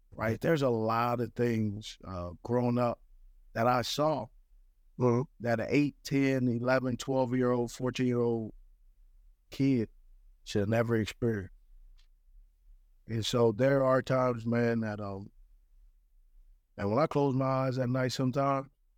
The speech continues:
Speaker 1: um, not as much now, but when I was younger in the league, man, I had some nightmares.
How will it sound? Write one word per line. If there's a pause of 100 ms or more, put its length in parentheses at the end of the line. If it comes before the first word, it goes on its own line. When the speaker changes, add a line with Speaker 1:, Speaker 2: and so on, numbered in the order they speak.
(680)
Speaker 1:
um, (400)
not
as
much
now,
but (260)
when
I
was
younger
in
the
league, (420)
man,
I
had
some
nightmares.